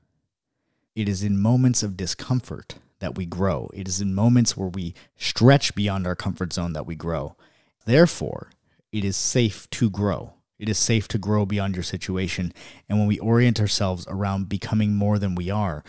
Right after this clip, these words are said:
by focusing on a goal and moving towards it with conviction, that is when we expand ourselves and expand our comfort zone so that the difficulties of life, the inevitable difficulties and storms and battles of life,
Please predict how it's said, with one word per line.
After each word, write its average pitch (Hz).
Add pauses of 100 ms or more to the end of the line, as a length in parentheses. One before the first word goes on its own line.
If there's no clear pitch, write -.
(260)
by 98
focusing 110
on 101
a 95
goal 92
and 95
moving 104
towards 95
it 90 (320)
with 95
conviction, 92 (500)
that 107
is 101
when 90
we 92
expand 95
ourselves 87 (320)
and 98
expand 92
our 90
comfort 120
zone 80 (320)
so 101
that 92
the 98
difficulties 104
of 90
life, 107
the 87
inevitable 113
difficulties 85
and 85
storms 104
and 85
battles 110
of 78
life, 73